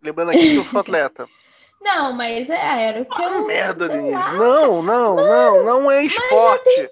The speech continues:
Speaker 2: tudo. Vocês
Speaker 1: Eu,
Speaker 2: têm cara
Speaker 1: eu amo,
Speaker 2: correndo em cima de cavalo pulando.
Speaker 1: eu amo videogame, eu amo videogame. Eu adoro jogos de, virtuais,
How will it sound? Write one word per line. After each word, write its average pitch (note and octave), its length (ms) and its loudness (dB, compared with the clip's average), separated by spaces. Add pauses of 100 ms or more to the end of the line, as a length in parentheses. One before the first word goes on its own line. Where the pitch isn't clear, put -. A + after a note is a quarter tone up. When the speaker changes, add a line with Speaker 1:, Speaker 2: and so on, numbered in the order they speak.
Speaker 2:
tudo. A#4 400 2
Vocês G#4 460 -8
Speaker 1:
Eu, G#4+ 100 2
Speaker 2:
têm A4+ 260 -6
cara G#4 180 0 (100)
Speaker 1:
eu G#4+ 80 2
amo, C5+ 260 2
Speaker 2:
correndo F4 160 -4
em - 60 -8
cima G#4 200 -14
de G#4 120 -12
cavalo F4 520 -8
pulando. G4+ 200 -6
Speaker 1:
eu G4+ 280 2
amo G4+ 360 0
videogame, F3+ 1000 -8
eu D#3 180 -6
amo G3+ 240 -6
videogame. B2+ 680 -18
Eu C3 100 -8
adoro D#3+ 420 -2
jogos C#3+ 460 -4
de, C3 360 -14
virtuais, C3 640 -8